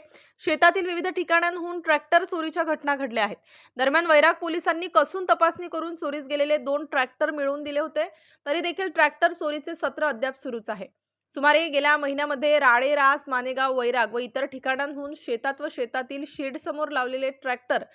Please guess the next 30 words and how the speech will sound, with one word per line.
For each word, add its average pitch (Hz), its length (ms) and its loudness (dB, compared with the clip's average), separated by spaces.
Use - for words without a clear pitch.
चोरट्याने 302 520 0
चोरून 262 340 -6
नेले 220 160 -8
होते. - 340 -10
दरम्यान, 277 380 0
वैराग 302 260 6
पोलिसांनी 330 600 -4
एक 277 320 0
डीबी 277 200 -6
पथक 302 360 -2
नेमले. 254 320 -6
ट्रॅक्टर 262 360 0
चोरी 311 260 -4
झालेल्या 302 320 2
ठिकाणचा 294 420 -4
कसून 277 340 -6
तपास 254 420 -2
घेतला, 311 320 -4
त्यासाठी 302 420 -6
अनेक 277 280 -8
ठिकाणचे 269 360 -6
सीसीटीव्ही 277 460 -10
फुटेज 254 420 -6
तपासले. 220 420 -4
त्यातून 262 300 -6
धाराशिव 294 460 6
जिल्ह्यातील 339 400 2
कसबे 294 420 0
तळवळे 285 680 2
येथून 339 460 -6